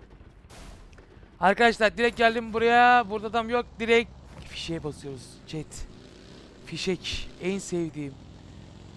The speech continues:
Şimdi fişeğe gibi gidiyoruz arkadaşlar. Güzelce, mis gibi. Kafa rahat. Hemen oraya hallediyoruz. Nerede?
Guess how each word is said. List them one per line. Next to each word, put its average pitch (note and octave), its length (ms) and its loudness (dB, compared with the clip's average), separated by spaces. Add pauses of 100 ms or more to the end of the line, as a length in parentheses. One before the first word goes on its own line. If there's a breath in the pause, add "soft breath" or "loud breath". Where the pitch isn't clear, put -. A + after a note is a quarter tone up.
(460)
Şimdi F#3 240 -4
fişeğe G#3 360 0
gibi G#3+ 160 -6
gidiyoruz G3+ 240 -4
arkadaşlar. F#3 680 2
Güzelce, F3 800 0
mis F#3+ 320 -12
gibi. F3+ 360 -6 (2500)
Kafa G#3+ 340 4
rahat. G3+ 240 6 (4000)
Hemen A3+ 420 4
oraya A#3 520 6
hallediyoruz. A3+ 720 2
Nerede? A#3 480 4